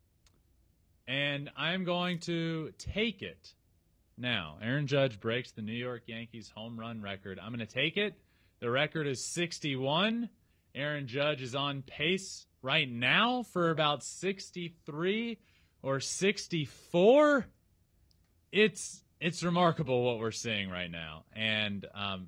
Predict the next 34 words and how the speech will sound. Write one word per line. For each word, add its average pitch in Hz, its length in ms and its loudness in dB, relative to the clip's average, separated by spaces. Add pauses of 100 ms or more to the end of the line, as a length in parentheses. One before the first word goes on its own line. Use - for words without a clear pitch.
I, 139 120 -2
I, 147 140 0
I 160 300 2
really 185 260 8
do 143 180 2
hope 131 200 0
it 104 60 -4
happened. 107 280 -6
I 240 140 6
hope 196 160 6
he 220 80 4
breaks 220 320 4
Barry 247 260 8
Bonds' 202 480 4
record. 95 320 -2
Now, 120 200 2
is 113 80 -2
that 131 180 0
likely? 170 480 0 (340)
No. 117 380 2 (200)
But 135 160 4
it 131 160 0
is 185 320 6
likely 139 440 4
that 123 160 0
he 131 140 -2
breaks 127 400 0
Roger 139 520 4
Maris's 156 560 0
record 131 480 2
of 101 240 -6
sixty-one. 170 1160 4 (400)
He 147 160 2
is 139 200 -2